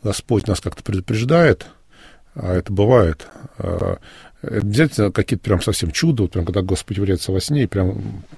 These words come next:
ну, как вот Матерь Илея показывает. У меня вот, м, а, а, как, ну, тоже такую историю небольшую расскажу. М, когда я ни за одну девушку ухаживал, я хотел с посвященниками, тоже т-, т-, эта проблема была.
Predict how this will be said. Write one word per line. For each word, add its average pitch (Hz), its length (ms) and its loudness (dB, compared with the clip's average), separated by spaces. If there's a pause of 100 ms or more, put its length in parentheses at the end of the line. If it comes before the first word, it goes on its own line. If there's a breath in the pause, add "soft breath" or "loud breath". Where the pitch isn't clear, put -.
(140)
ну, 117 140 2
как 82 160 -2
вот - 100 -16
Матерь 85 300 -4
Илея 101 220 0
показывает. 85 440 -8 (640 loud breath)
У 113 40 -4
меня 110 80 4
вот, 107 180 2 (400 soft breath)
м, 104 480 0 (100)
а, 98 640 0 (480 soft breath)
а, 98 280 -10 (120)
как, 98 200 -2 (320 loud breath)
ну, 101 280 -2
тоже 92 240 0
такую 92 300 -2
историю 120 320 0
небольшую 90 380 0
расскажу. 113 460 0 (540 loud breath)
М, 101 280 0
когда 101 360 2
я 92 320 2
ни 95 60 0
за 101 160 4
одну 101 120 2
девушку 139 340 0
ухаживал, 78 640 0
я 90 80 -2
хотел 98 280 0
с - 80 -8
посвященниками, 123 800 0
тоже 82 300 -2
т-, - 220 -16
т-, - 120 -10
эта 80 320 -6 (160)
проблема 87 400 -2
была. 127 240 2